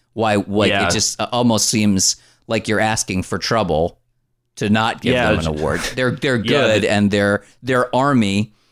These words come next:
Speaker 1: <laughs> is enormous.
Speaker 2: Yeah, and intense.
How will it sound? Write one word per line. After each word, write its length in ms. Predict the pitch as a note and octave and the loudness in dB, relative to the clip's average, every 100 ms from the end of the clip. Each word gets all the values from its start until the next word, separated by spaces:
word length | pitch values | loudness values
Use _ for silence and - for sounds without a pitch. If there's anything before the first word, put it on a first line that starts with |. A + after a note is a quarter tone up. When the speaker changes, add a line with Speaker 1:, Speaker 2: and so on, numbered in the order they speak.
| _ C3+ | _ -14
Speaker 1:
<laughs> 360 | - - - | -14 -18 -8
is 200 | B2+ B2 | -2 0
enormous. 840 | C3+ C3+ D3 F#2 G2 - - - - _ _ _ _ _ | 2 2 0 -2 -6 -4 -2 -2 -6 _ _ _ _ _
Speaker 2:
Yeah, 460 | - A#2 A#2 F#2+ - | -6 0 0 0 -2
and 220 | - A2+ G#2+ | -4 -2 0
intense. 960 | A2+ A#2 - D#3 C3+ E2 - - - | 2 0 0 0 0 0 0 -2 -6